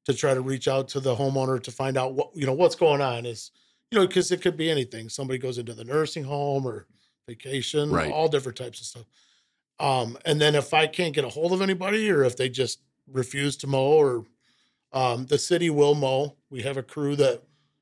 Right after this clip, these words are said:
Speaker 1: uh, will mow, but then we do charge for that and it's, we, it's expensive. And we do that on purpose so that they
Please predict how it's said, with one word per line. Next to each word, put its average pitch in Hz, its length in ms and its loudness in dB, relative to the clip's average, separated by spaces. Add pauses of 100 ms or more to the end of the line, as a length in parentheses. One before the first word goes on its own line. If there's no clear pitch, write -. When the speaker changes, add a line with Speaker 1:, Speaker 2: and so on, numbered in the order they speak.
(300)
Speaker 1:
uh, 120 260 -2
will 131 120 0
mow, 135 200 2
but 131 160 -2
then 139 180 2
we 135 100 0
do 143 200 -2
charge 170 360 0
for 139 120 -8
that 131 260 0
and 139 160 -4
it's, - 260 -8
we, 139 240 -14
it's 151 200 -10
expensive. 143 680 -2 (420)
And 131 120 -6
we 131 100 -8
do 147 120 -2
that 160 80 6
on 143 120 0
purpose 165 680 2
so - 260 -2
that 139 220 0
they 135 280 -2